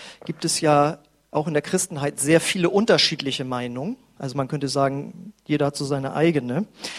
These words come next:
Aber wir haben hier eine Meinung und die lautet, Gott will dich heilen.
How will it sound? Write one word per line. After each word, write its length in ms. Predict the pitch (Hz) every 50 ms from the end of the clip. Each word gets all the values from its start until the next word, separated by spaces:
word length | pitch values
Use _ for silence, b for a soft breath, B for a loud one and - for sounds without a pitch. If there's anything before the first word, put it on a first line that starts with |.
| B B B B
Aber 320 | - 185 160 180 170 156
wir 220 | 160 202 254 226 214
haben 120 | 220 208
hier 260 | 196 214 208 202 -
eine 260 | - - 208 220 196 165
Meinung 500 | 135 123 127 127 127 139 175 254 285 - B B B B B B B B B B
und 180 | - 151 147 143
die 160 | 160 190 185
lautet, 720 | 175 160 156 156 190 202 - 156 156 175 - - - - - B B B B B B B B B _ _ _ _ _ _ _ -
Gott 240 | 160 156 147 - -
will 320 | - 127 143 160 170 170
dich 260 | 175 180 156 - - -
heilen. 380 | 165 156 143 127 110 104 98